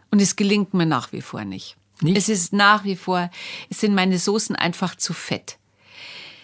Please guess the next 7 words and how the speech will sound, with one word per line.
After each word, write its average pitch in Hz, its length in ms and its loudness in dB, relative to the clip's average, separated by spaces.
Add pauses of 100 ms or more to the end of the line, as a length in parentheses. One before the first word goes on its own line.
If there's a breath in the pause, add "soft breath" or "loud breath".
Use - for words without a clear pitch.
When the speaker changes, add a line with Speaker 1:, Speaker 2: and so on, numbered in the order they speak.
(440 loud breath)
Speaker 1:
Ich, 311 340 0
wenn, 202 240 2
wenn 214 140 4
du 277 100 2
jetzt 269 220 2
sagen 214 360 2
würdest, 202 560 2